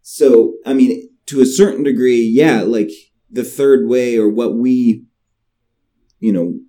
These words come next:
what we believe may end up being looking kind of center or looking kind of like an amalgamation of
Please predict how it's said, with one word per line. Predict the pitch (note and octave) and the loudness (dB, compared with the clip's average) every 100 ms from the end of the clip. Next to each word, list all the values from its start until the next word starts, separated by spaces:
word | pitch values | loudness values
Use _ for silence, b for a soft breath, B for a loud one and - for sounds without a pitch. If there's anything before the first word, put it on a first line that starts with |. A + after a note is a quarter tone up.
| A2+ | -4
what | A#2+ A#2 | 0 2
we | C#3 | 2
believe | A#2+ A#2 C3 B2+ | 4 2 2 2
may | A2 A2 | 2 0
end | A#2 A#2+ | 0 0
up | A2 - | -2 -4
being | A#2 A2+ G#2 - - | -4 -2 -2 -4 -2
looking | C3 E3+ D3 A#2 F#2+ - | 0 0 0 0 -2 -4
kind | A#2+ G#2+ | -2 -2
of | |
center | G2+ A#2+ G#2+ G#2 G2+ C#2+ | -4 -4 -4 -4 -6 -4
or | G#2 | -4
looking | A#2 A#2+ A2+ | -4 -2 -2
kind | A2+ G#2+ | -2 -8
of | G#2 | -8
like | G#2 G#2 | -8 -8
an | |
amalgamation | G2 G2 G2 G2+ G2 G2 F#2+ G2 | -10 -10 -10 -8 -8 -10 -12 -14
of | F2 | -14